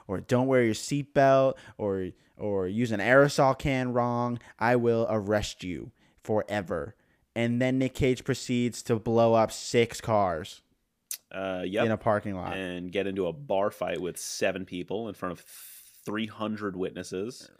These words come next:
Speaker 1: Right.
Speaker 2: Um,
Speaker 1: There's many people at this bar. Uh,
Speaker 2: but, you know, it's just,
Speaker 1: but
Speaker 2: it's
Speaker 1: that
Speaker 2: part of the ragtag, uh, ragtag crew
Speaker 1: Razzmatazz.
Speaker 2: montage, so it's perfectly acceptable for him to be doing
Speaker 1: They gotta,
Speaker 2: this.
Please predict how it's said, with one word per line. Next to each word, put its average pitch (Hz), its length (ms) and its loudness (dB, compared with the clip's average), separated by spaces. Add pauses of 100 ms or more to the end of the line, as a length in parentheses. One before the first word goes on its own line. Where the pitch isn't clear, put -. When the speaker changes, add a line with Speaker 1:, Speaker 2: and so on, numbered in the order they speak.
(200)
Speaker 1:
Right. 107 500 0
Speaker 2:
Um, 85 840 -8 (340)
Speaker 1:
There's 110 180 -6
many 117 400 0
people 98 300 -4
at 85 80 -6
this 92 140 -10
bar. 95 360 -6 (1080)
Uh, 107 540 2
Speaker 2:
but, - 80 -4
you 104 40 -4
know, 87 220 -4
it's 95 80 -8
just, 131 140 -2
Speaker 1:
but 147 80 2
Speaker 2:
it's 135 60 -2
Speaker 1:
that 110 100 4
Speaker 2:
part 139 160 4
of 123 60 4
the 113 60 2
ragtag, 104 840 2 (180)
uh, 85 520 -4 (300)
ragtag 92 480 -4
crew 98 500 0
Speaker 1:
Razzmatazz. 87 760 -2 (420)
Speaker 2:
montage, 90 920 -6
so - 180 -8
it's 80 140 -8
perfectly 101 580 -4
acceptable - 600 -10
for - 180 -16
him 90 160 -10
to 64 80 -10
be 58 80 -12
doing - 100 -12
Speaker 1:
They 113 60 -2
gotta, 151 180 2
Speaker 2:
this. - 160 -16